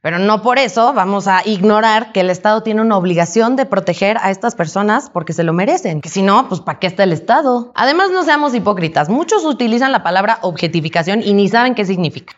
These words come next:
Porque de entender su verdadero significado, comprenderían que objetificamos mucho más allá de la prostitución.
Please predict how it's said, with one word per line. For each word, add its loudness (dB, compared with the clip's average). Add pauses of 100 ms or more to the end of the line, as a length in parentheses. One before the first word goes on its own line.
Porque 0
de 2
entender 2
su 0
verdadero 4
significado, 0
comprenderían 0
que 0
objetificamos -2
mucho 0
más 0
allá 2
de 4
la 0
prostitución. -8